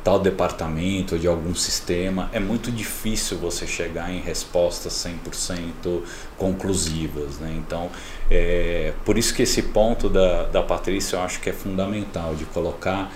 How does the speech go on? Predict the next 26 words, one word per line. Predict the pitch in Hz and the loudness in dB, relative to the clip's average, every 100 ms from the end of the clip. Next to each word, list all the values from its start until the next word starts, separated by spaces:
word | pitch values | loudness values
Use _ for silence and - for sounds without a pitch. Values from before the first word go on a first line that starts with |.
| - - | -14 -10
como | - 92 | -2 2
a | 90 | 2
gente | 90 - | 0 -2
fala, | 92 87 87 | -4 -2 0
a | |
bola | 80 90 92 | 4 6 4
no | 85 82 | 0 -4
chão, | - - 90 95 95 95 - | -4 -4 -4 -4 -4 -6 -2
respirar, | 92 - - 90 87 85 90 95 - - - - | 0 0 0 0 0 -2 -2 -4 -6 -12 -12 -6
né? | 92 92 - | -4 -4 2
Ter, | 90 92 87 - - - | 2 4 2 -4 -8 -2
é, | 90 87 - | -2 -2 -2
calma, | 104 98 98 95 95 95 92 87 - | 0 2 2 2 0 0 -2 -4 -6
não | 98 104 | -2 0
perder | - 101 87 95 | 6 4 6 2
a | 95 | 2
racionalidade, | 87 92 - 95 87 90 85 82 87 95 95 90 87 | 0 -2 -2 -4 -4 -2 -2 -2 0 0 2 0 -2
né? | 87 90 - | -4 -4 -2
Porque | 92 - 98 92 - - - - | -4 2 2 2 -2 -12 -6 0
tá | 98 | 2
todo | - 104 110 | 2 -2 0
mundo, | 101 98 107 104 98 92 - - - | 0 2 2 2 4 2 0 -6 -2
é, | 87 | -2
pressionado, | - - 107 - 98 87 85 95 104 92 90 85 90 76 - | 2 4 8 8 6 0 0 0 0 0 -2 -2 -4 -4 -4
principalmente | 104 95 - 95 90 98 95 87 | -2 -2 0 0 0 -2 -2 -2
se | - 107 107 | -2 -2 -2